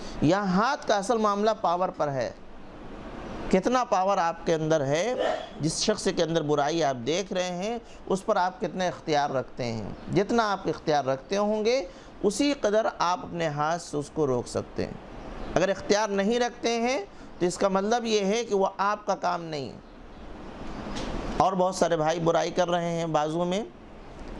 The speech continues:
پڑوس میں، لیکن ہمارا ان پر اختیار نہیں ہے،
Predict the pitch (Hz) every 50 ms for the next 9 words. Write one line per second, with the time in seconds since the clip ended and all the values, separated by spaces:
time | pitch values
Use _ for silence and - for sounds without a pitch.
0 | - - - - - - - 143 156 165 185 196 - - 175 185 196 226 247 -
1 | - - - - - - - - 220 262 403 381 311 240 240 269 294 349 427 403
2 | 294 269 247 240 - - - 208 190 190 208 196 190 180 170 165 175 170 170 151
3 | 135 117 101